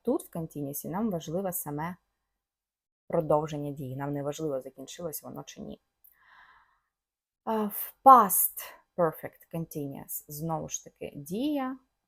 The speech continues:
була, була, була, і в моменті в минулому мала якийсь результат. Наприклад, е, вчора було,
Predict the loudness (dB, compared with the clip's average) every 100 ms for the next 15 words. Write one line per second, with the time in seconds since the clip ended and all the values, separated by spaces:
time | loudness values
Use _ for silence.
0 | _ -8 -4 0 0 0 -4 -6 -4 -6
1 | -6 -2 0 0 -4 _ _ _ _ _
2 | -4 -4 -6 -4 -4 -2 -4 -6 -10 -10
3 | -6 -4 -4 -2 -4 -6 -6 -4 -2 -2
4 | -6 -12 _ _ _ _ -10 -10 -14 -14
5 | -14 -18 _ _ _ _ _ _ _ _
6 | _ _ _ -8 -6 -8 -12 -16 -20 _
7 | _ _ _ _ -10 -4 -2 -2 -4 -10
8 | _ _ _ -8 -4 -2 -4 -10 -4 0
9 | 2 4 2 -2 -4 0 0 2 0 -4